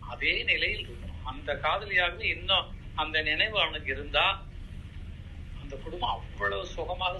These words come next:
சொர்க்கமாக இருக்கும். அப்போ லைஃபை சொர்க்கமாக வைத்திருப்பது உன் கையில் தான் இருக்கிறது, உன் ஞானத்தில்.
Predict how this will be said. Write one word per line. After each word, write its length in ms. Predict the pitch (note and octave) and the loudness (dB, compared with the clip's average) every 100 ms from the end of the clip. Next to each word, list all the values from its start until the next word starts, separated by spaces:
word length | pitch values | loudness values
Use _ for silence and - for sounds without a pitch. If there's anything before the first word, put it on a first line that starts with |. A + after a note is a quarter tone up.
| - | -4
சொர்க்கமாக 500 | C3+ - D3+ F3+ F3+ | -6 -4 -4 -4 -4
இருக்கும். 280 | C#3 - - - - - - - - D3 | -8 -8 -8 -8 -8 -6 -8 -6 0 0
அப்போ 180 | D3 D#3 F#3+ - D3+ | 2 2 2 2 2
லைஃபை 320 | F3+ - F#3 E3+ | 2 2 -4 -2
சொர்க்கமாக 600 | D#3+ - F#3+ F#3+ G3+ F#3+ | -6 -4 -4 0 0 0
வைத்திருப்பது 580 | F3+ F3+ D#3+ F3 - C#3 D#3+ - - - - - - - - - - - - - - | 0 -2 -8 -6 0 4 6 4 2 -10 -10 -10 -8 -8 -8 -8 -8 -8 -10 -10 -8
உன் 200 | - G#3+ A3+ | -8 -2 4
கையில் 320 | A3 A3+ A3+ | 4 4 0
தான் 140 | A#3 G#3+ | 0 0
இருக்கிறது, 420 | F3 E3 C#3+ B2 A2+ - - - - | -2 -2 -2 -6 -6 -8 -10 -10 -8
உன் 160 | D#3 D3+ C3 | -6 -2 2
ஞானத்தில். 580 | C3+ C3+ E3 - C3+ | 2 0 -4 -6 -6